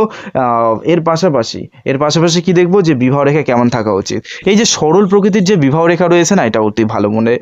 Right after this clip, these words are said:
মনে করা হয়, তারা নিজ জীবনের মধ্যে সফল হতে দেখা যায়, সুখী হতে দেখা যায়। জীবনের মধ্যে খুব যে সমস্যা আছে তা কিন্তু না। এবং যাদের দেখা গেছে, যাদের দেখা গেছে এই বিবাহ রেখা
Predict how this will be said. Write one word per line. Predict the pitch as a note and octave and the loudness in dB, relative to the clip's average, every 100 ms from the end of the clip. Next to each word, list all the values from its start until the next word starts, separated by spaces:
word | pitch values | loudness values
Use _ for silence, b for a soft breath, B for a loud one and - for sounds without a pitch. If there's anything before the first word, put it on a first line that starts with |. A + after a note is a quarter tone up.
| - | -4
মনে | A#2 G2+ | -2 -2
করা | E2+ E2 | -2 -4
হয়, | A2+ - B B F3+ | -4 -6 B B -2
তারা | F#3+ | 0
নিজ | E3+ F3 | 2 2
জীবনের | E3+ F#3+ G3 | 2 2 2
মধ্যে | G3+ - B B - | 0 -2 B B -10
সফল | - D3+ D#3 C3+ | -6 -2 0 2
হতে | B2+ | 2
দেখা | A#2+ A#2 | 0 0
যায়, | G#2+ G2 | 0 0
সুখী | - - F#3 F3 | -2 -4 -2 0
হতে | E3 B2 | 2 2
দেখা | A#2 A2 G#2 | 0 0 -2
যায়। | G2+ G#2+ D3+ | 0 2 2
জীবনের | D3 D#3 D#3+ | 2 0 2
মধ্যে | D#3 | 0
খুব | D#3+ F#3+ | 0 0
যে | E3 | 0
সমস্যা | D#3+ A#2 C#3 - D3 | -2 -2 -2 -2 -4
আছে | C#3 | -4
তা | A2 G#2 | -6 -6
কিন্তু | G#2 - | -6 -6
না। | - - - B B B G3 | -8 -10 -16 B B B -2
এবং | F#3+ G3+ E3+ G3+ A3 B C#3+ | 0 2 2 2 0 B -2
যাদের | C3+ C#3 F3 | 0 0 0
দেখা | E3+ F#3 G3+ | 2 2 2
গেছে, | D3 - G2+ - _ _ _ _ _ _ _ _ - | 0 0 -4 -6 _ _ _ _ _ _ _ _ -4
যাদের | C3 C#3 C3+ E3 | 0 2 2 2
দেখা | F#3 F#3+ | 2 2
গেছে | G3 D3 C#3 F#3 F#3 B F3+ | 2 2 0 0 -4 B 0
এই | E3 | 0
বিবাহ | C#3 E3 F3 G3 | 2 2 2 2
রেখা | F3+ B2 A#2 F#2+ | 2 0 -2 -4